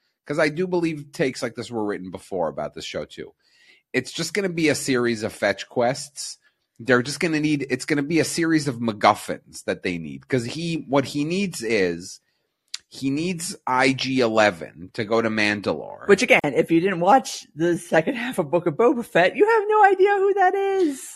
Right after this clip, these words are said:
Speaker 1: I know you would know who he is because
Speaker 2: Well.
Speaker 1: he was in the, he was in Mandalorian
Speaker 2: Mm.
Speaker 1: too, but you wouldn't know why he's dead.
Speaker 2: Right. Like, you would not know why all of a sudden we, the, the first side
Speaker 1: Oh, no,
Speaker 2: quest
Speaker 1: actually, no. You know what? That's not true.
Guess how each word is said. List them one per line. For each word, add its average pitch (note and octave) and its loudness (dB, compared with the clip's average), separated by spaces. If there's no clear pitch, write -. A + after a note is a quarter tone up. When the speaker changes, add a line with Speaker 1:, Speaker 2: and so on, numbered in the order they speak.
Speaker 1:
I F3 0
know F3 0
you C#3+ 0
would C#3+ 2
know F#3 4
who C3 0
he C3 2
is A#2 -2
because A#2 -4
Speaker 2:
Well. D3+ -4
Speaker 1:
he B2 -4
was A#2 -6
in A2+ -6
the, G2+ -2
he B2 -8
was A2+ -8
in G#2+ -6
Mandalorian G#2+ -2
Speaker 2:
Mm. C#3 -10
Speaker 1:
too, E3 -2
but B2 -4
you B2+ -6
wouldn't C3+ -4
know B2+ 0
why A2+ 4
he's G2 -8
dead. F2+ -6
Speaker 2:
Right. D#3+ 6
Like, F3+ 6
you A3+ 2
would G#3+ 6
not F3+ 4
know E3 0
why D#3 0
all D3+ 0
of D3+ -4
a D3+ -8
sudden D3+ -8
we, D3 -12
the, F#3 4
the F3 0
first A#3+ 4
side E3 4
Speaker 1:
Oh, C4 8
no, D#4 6
Speaker 2:
quest B3+ 6
Speaker 1:
actually, C#4 -2
no. C#4 2
You G#3+ -6
know A3+ -2
what? C#4 -2
That's G3 -4
not G3+ -4
true. G#3 -4